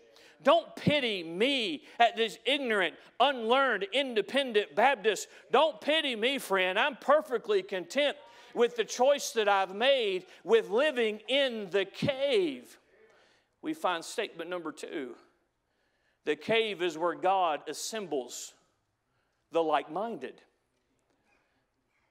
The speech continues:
God uses the compromise and weakness of others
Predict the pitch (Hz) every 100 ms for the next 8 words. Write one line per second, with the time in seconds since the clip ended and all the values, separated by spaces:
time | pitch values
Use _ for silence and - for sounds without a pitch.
0 | _ _ _ _ _ _ _ _ _ 143
1 | 220 269 185 156 180 208 240 220 151 131
2 | - - - - _ _ _ _ _ _
3 | _ _ _ _ _ _ _ 147 - 220
4 | 226 214 196 190 190 - 175 160 165 208
5 | 185 175 - - - 156 151 185 180 131
6 | 120 127 -